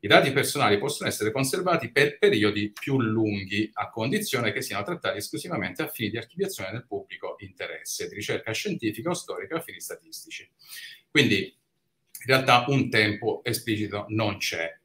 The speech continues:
eh, salvo situazioni, casi particolari in cui c'è una normativa di settore.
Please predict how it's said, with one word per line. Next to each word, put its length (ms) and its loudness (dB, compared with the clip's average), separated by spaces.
eh, 640 4
salvo 840 4
situazioni, 580 -6
casi 320 -6
particolari 960 -4
in 100 -4
cui 400 -10
c'è 400 -4
una 240 -4
normativa 800 -2
di 80 -16
settore. 640 -16